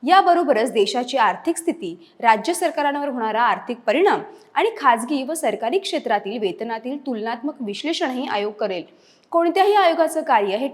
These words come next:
terms of reference निश्चित केल्याशिवाय सुरू होऊ शकत नाही, कारण त्यावरूनच आयोगाचं कार्यक्षेत्र, जबाबदाऱ्या आणि उद्दिष्ट ठरतात.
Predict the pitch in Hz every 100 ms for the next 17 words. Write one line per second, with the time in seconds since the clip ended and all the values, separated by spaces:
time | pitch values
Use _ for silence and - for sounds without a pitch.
0 | 233 233 277 302 302 208 214 240 254 254
1 | 240 262 247 226 226 240 220 254 285 247
2 | 262 240 269 240 226 214 165 - _ -
3 | 330 392 254 208 311 359 262 254 - -
4 | 214 240 233 262 247 208 262 339 349 240
5 | 202 202 _ _ - 220 247 320 302 240
6 | 233 254 294 196 185 254 233 240 190 185